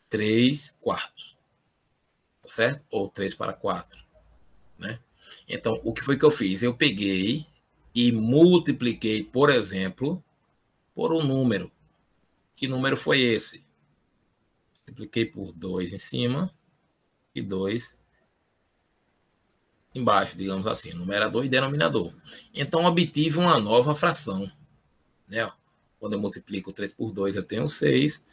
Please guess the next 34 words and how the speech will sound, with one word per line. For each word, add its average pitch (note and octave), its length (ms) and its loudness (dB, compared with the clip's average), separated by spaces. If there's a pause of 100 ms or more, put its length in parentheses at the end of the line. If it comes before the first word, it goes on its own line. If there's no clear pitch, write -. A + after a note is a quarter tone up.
(160)
e D3 140 -2
quando D3+ 240 0
eu C3 80 4
multiplico A#2 560 -4
quatro G2+ 280 -4
por - 160 -4
dois, - 380 -4
oito. - 420 -4 (1900)
E C3+ 60 2
o B2+ 60 -2
que - 80 0
foi F3 160 6
que F3 80 2
eu E3+ 60 6
fiz D#3+ 280 4
aqui, D3 460 4
ó? - 100 -8 (1040)
Pra A2+ 180 2
ainda C#3+ 340 4
continuar A#2+ 800 2
com B2 100 -4
essa B2 220 2
igualdade, B2 640 0 (260)
eu - 100 -6
simplesmente A#2 600 -2 (160)
peguei, G2+ 920 0 (640)
pra F#2 140 -12
obter G2 460 -6
essa, A#2+ 240 0
ó, - 40 -20 (280)
multipliquei A2 560 -6
a G2+ 60 -2
primeira G#2+ 300 -2
fração, - 600 -2